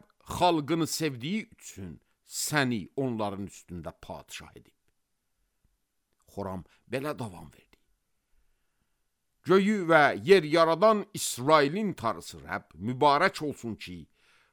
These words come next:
padşah Davuda hikmətli, dərrakəli və fəhim oğul verib, elə ki, Rəbb üçün bir məbəd, özü üçün də bir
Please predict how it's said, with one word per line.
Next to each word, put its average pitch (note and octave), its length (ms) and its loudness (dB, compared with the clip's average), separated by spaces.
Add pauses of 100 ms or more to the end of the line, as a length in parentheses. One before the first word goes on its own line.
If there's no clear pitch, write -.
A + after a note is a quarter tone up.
(160)
padşah G3+ 760 4
Davuda G2+ 500 -4 (500)
hikmətli, G#2+ 1160 -8 (100)
dərrakəli C#3+ 920 0 (300)
və D3+ 260 6
fəhim F#3 480 0
oğul C#3+ 280 -2
verib, G#2 280 -4 (280)
elə F#3 280 4
ki, F#2+ 220 -10 (280)
Rəbb D3 460 2
üçün C#3 480 -6
bir A2+ 160 -6
məbəd, F2 480 -8 (260)
özü E3+ 360 4
üçün F2+ 300 -14
də E2 180 -10 (200)
bir C3 220 -4